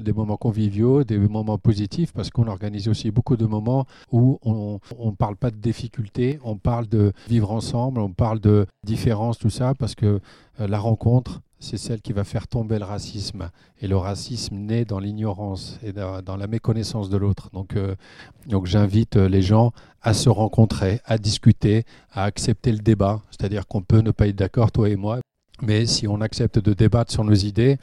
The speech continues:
chacun fera un pas vers l'autre, je pense. Et si jamais on n'arrive pas à trouver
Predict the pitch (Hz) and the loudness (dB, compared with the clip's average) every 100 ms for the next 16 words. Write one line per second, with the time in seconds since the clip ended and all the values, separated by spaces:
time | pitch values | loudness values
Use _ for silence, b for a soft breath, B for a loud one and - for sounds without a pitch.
0 | B B B - 110 - 123 117 - 104 | B B B -4 -4 -2 -4 -4 -4 -4
1 | 98 - 113 104 98 101 123 - 98 104 | -4 0 0 2 2 2 2 -2 -4 -2
2 | 113 143 127 - B B 98 - 101 107 | 0 0 -2 -8 B B -8 -6 -4 -2
3 | 110 113 104 101 - 117 107 B B B | 0 0 0 -4 -2 0 0 B B B
4 | B 110 101 - 110 110 113 | B -8 -2 2 2 2 0